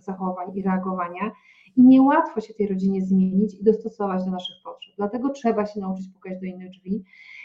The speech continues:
I wiesz co, to magicznie się dzieje w ogóle na warsztatach. Że często, e, kobiety jak przyjeżdżają do mnie, przychodzą do mnie na warsztaty,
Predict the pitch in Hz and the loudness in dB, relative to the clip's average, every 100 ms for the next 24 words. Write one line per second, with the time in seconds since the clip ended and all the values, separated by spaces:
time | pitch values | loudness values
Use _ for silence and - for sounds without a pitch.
0 | - 226 254 262 233 220 226 - 285 285 | 4 4 4 2 4 4 2 0 -2 -2
1 | 196 180 208 247 311 349 339 - 190 - | -2 0 0 0 0 2 2 0 -4 -4
2 | - - _ _ _ _ _ _ _ 196 | -8 -20 _ _ _ _ _ _ _ -8
3 | 190 190 269 302 285 254 247 220 214 214 | -6 2 2 4 6 8 8 6 2 2
4 | 214 247 269 240 - - 226 208 226 240 | 2 2 2 2 0 -2 2 4 2 2
5 | 226 196 190 190 214 196 233 233 208 196 | 2 2 0 0 -2 -2 0 2 0 -2
6 | 185 185 185 180 175 - | -2 -4 -8 -10 -14 -8